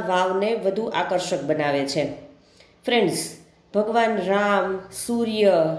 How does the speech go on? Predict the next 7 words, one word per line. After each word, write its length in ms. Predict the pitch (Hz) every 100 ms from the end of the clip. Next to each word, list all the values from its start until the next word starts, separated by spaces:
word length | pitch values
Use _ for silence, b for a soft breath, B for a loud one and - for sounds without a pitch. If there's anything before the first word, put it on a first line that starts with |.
| -
શિવ 680 | - 247 233 214 175 165 - B B B
અને 180 | 220 240
પરશુરામના 1000 | 240 233 262 285 262 240 233 233 269 269
ક્યાંય 440 | 233 226 240 247
જોવા 400 | 190 202 233 240
ન 180 | 233 196
મળે 440 | 233 254 220 156